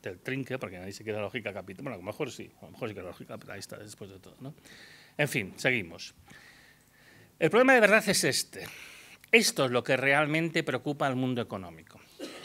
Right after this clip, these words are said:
Y este es un no tema. Esto es una de esas cosas de las que no se habla. No se puede hablar. Yo llevo años siendo insultado por hablar de estas cosas, cuando esto es un tema que se conoce desde los años setenta.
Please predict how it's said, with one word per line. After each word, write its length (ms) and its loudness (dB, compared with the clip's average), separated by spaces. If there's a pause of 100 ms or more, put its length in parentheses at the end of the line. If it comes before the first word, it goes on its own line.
(140)
Y 100 2
este 140 2
es 140 0
un 140 0
no 120 0
tema. 320 -6 (400)
Esto 160 -8
es 120 -4
una 100 0
de 20 2
esas 240 -2
cosas 300 -4
de 80 -2
las 120 -2
que 100 -8
no 100 -6
se 160 -10
habla. 160 -14
No 60 -12
se 120 -8
puede 160 0
hablar. 320 2 (560)
Yo 120 -2
llevo 200 4
años 560 0 (180)
siendo 500 -6 (120)
insultado 720 0
por 200 -10
hablar 200 -10
de 40 -14
estas 240 -8
cosas, 320 -2
cuando 220 -6
esto 120 -6
es 100 -10
un 100 -6
tema 240 -2
que 100 -8
se 100 -8
conoce 280 -8
desde 120 -6
los 140 -10
años 180 -6
setenta. 520 -6